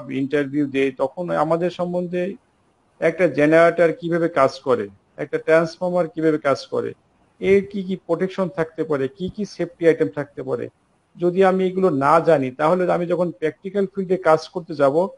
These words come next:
তখন তো আমার একটা, আহ, মানে, ভুল হওয়ার সম্ভাবনা থাকে। কারণ একটা ভুল হতে হলেও কি হবে?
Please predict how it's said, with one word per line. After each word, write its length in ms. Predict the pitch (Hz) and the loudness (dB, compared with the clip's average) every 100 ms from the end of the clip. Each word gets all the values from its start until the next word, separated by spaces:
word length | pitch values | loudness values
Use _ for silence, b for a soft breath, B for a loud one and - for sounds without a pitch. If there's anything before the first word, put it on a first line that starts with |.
| _ _ _ _ | _ _ _ _
তখন 300 | 190 202 202 | 0 0 -2
তো 120 | 190 | 2
আমার 520 | 185 180 180 185 208 | 2 4 2 2 -4
একটা, 320 | - - 185 170 | -6 -2 0 0
আহ, 720 | 165 151 151 147 139 135 135 | 0 -2 2 2 2 0 -2
মানে, 360 | 143 143 143 135 - - 131 | -4 -4 -4 -8 -12 -12 -12
ভুল 320 | 117 147 190 | -6 2 6
হওয়ার 140 | 185 | 6
সম্ভাবনা 300 | 180 160 156 | 4 0 -2
থাকে। 80 | 139 | -2
কারণ 120 | 160 | -6
একটা 160 | 175 190 | -4 -6
ভুল 300 | 147 151 190 | -6 -4 -2
হতে 260 | 185 190 190 | -2 0 0
হলেও 260 | 185 180 | 0 -2
কি 200 | 175 180 | -4 -2
হবে? 260 | 170 139 | -2 -2